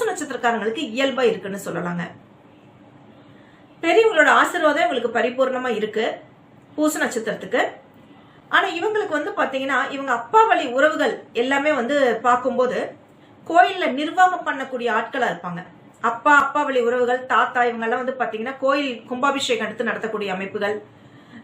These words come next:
கோயில்ல வந்து பணிகள் செய்யறது, சிற்பங்கள் வாங்கி கொடுக்கறது, டைல்ஸ், கிரானைட்ஸ் வாங்கி கொடுக்கறது, இந்த அமைப்புகள்லாம் வந்து பாத்தீங்கன்னா பூச நட்சத்திரம் வந்து லக்ன புள்ளி, அதாவது லக்-, கடக லக்னமா இருந்தீங்கன்னா லக்ன புள்ளி, லக்னாதிபதி இல்ல ராசி,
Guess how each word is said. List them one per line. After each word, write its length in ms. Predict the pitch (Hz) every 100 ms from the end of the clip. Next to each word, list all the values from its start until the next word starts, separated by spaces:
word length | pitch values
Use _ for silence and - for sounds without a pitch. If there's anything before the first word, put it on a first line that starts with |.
| -
கோயில்ல 380 | 285 320 320 233
வந்து 160 | 233 269
பணிகள் 420 | 233 285 302 277
செய்யறது, 320 | 226 220 214 233
சிற்பங்கள் 500 | 269 - 320 302 254
வாங்கி 180 | 214 196
கொடுக்கறது, 400 | 196 196 196 220 262
டைல்ஸ், 340 | 254 294 - -
கிரானைட்ஸ் 480 | 220 240 277 - 226
வாங்கி 160 | 202
கொடுக்கறது, 380 | 196 185 190 196
இந்த 220 | 247 294 320
அமைப்புகள்லாம் 640 | 277 302 311 302 254 247 240
வந்து 140 | 226
பாத்தீங்கன்னா 460 | 226 185 196 180 240 - - - -
பூச 280 | 339 - 440
நட்சத்திரம் 500 | 285 269 262 240 202
வந்து 180 | 202 440 311 220
லக்ன 260 | 226 233 294 285
புள்ளி, 260 | 277 277 240 -
அதாவது 340 | 226 233 254 214 196
லக்-, 220 | 220 220 -
கடக 240 | 240 269
லக்னமா 280 | 277 262 262
இருந்தீங்கன்னா 340 | 240 233 330 254
லக்ன 200 | 277 285
புள்ளி, 180 | 285 339
லக்னாதிபதி 560 | 294 - 285 269 262 359
இல்ல 100 | 269
ராசி, 320 | 220 202 190